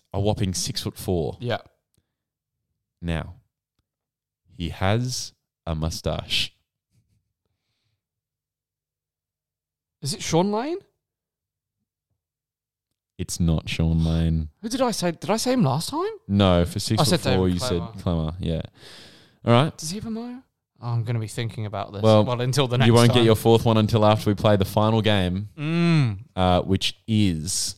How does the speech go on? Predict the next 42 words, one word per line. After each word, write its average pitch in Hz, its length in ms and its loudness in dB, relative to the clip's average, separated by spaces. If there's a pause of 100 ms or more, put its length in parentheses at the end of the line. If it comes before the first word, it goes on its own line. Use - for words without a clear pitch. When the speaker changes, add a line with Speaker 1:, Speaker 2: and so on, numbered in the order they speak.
(100)
Speaker 1:
Harvey, 98 320 -2
you 95 200 0
explain. 95 540 -2
Speaker 2:
This 160 180 -2
is 151 100 2
a 143 60 4
classic. - 580 -8
This - 180 -2
is 127 220 -6 (260)
an 143 80 -2
absolute 147 480 -2
classic, 123 560 -6 (320)
although 127 200 0
it 135 100 -2
may 139 260 0
be 135 140 -2
fairly 135 420 2
new. 120 400 -2 (320)
I'm 131 80 -6
sure 139 220 0
there 127 120 0
are 123 60 0
lots 127 220 -4
of 110 80 -12
variations. 110 760 -8 (160)
It's 135 140 -12
a - 20 -10
game 175 260 -4
called 151 240 -4
No 131 220 2
More 120 220 -4
Jockeys. - 580 -14 (220)
Speaker 1:
Cool. - 240 -6 (200)
Speaker 2:
It 123 100 -12
is 117 280 -10 (100)
originally 156 460 -2
designed 127 560 0
by 120 240 -2
and 110 140 -10
created 139 420 -6
by 110 280 -6
a 104 120 -10